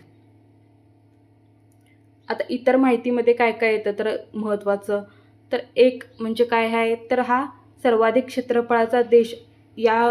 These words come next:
आफ्रिका खंडातील कोणता आहे? तर अर्जेलिया हा, हा जो आहे देश, तर हा आफ्रिका खंडातील सर्वात मोठा देश आहे.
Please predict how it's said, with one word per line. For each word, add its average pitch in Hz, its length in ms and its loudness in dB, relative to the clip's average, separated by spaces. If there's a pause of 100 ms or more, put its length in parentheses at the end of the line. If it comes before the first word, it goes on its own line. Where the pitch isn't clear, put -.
(140)
आफ्रिका 226 560 -4
खंडातील 220 340 0
कोणता 226 360 -4
आहे? 262 100 -2 (400)
तर - 40 -6 (100)
अर्जेलिया 220 600 2 (380)
हा, - 220 -4
हा 214 260 0
जो 208 140 -2
आहे 226 320 -2
देश, 233 340 -2 (400)
तर 226 80 -2
हा 233 120 0
आफ्रिका 240 440 0
खंडातील 220 320 -2
सर्वात 220 440 -2
मोठा 220 380 -6
देश 220 280 -2
आहे. 226 220 -4